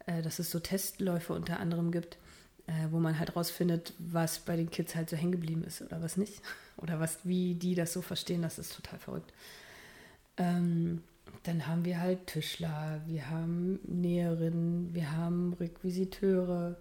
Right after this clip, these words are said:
äh, Theatermaler, das ist, äh, das ist alles. Dann haben wir einen Verwaltungs-, Verwaltungstrakt, das hört sich immer so massiv an.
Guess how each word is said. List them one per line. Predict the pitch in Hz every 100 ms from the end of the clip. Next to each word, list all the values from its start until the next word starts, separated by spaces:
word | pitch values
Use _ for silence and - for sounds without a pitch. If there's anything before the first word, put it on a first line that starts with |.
| - - - - - - - - - -
äh, | 165 156 151 151 147 - - - - - - - - - - -
Theatermaler, | - 160 147 202 220 175 170 170 165 165
das | 165 165
ist, | 160 160 -
äh, | - 160 151 147 151 - - - - -
das | - 147 -
ist | - - -
alles. | 160 151
Dann | 165 147
haben | 160
wir | 165
einen | 165 -
Verwaltungs-, | - 160 151 208 202 180 165 - - -
Verwaltungstrakt, | - - - 165 160 - - 151 -
das | 160 -
hört | 156
sich | 160 -
immer | 165 156
so | 156
massiv | 160 - 165
an. | -